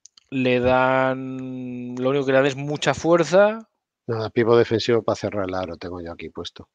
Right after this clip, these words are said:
Speaker 1: Sí, sí, sí, lo que veo aquí, el
Speaker 2: Fuerte
Speaker 1: tal.
Speaker 2: físicamente, pero vamos, un pivot defensivo.
Speaker 1: Es que es lo que dan, o sea.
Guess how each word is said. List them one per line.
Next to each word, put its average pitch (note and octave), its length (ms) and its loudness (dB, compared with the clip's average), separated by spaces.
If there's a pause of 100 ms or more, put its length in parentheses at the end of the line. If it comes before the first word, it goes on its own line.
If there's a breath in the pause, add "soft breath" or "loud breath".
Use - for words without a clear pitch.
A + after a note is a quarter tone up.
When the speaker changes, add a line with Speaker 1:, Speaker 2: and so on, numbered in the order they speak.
Speaker 1:
Sí, D#3+ 240 0
sí, D3+ 160 -2
sí, C#3+ 240 0
lo C3 120 -4
que C3 40 -2
veo B2+ 160 0
aquí, B2+ 320 -2
el A#2+ 200 0
Speaker 2:
Fuerte A2 260 0
Speaker 1:
tal. B2+ 100 -2
Speaker 2:
físicamente, B2+ 760 2
pero G2 260 -2
vamos, F2 380 -6
un - 100 -18
pivot G2+ 260 -6
defensivo. E2 580 -12 (2000 soft breath)
Speaker 1:
Es C#3+ 120 -20
que - 80 -6
es A#2 40 -2
lo A#2+ 120 -4
que G#2+ 100 -4
dan, G#2+ 280 -4
o G2 60 -16
sea. F#2+ 680 -16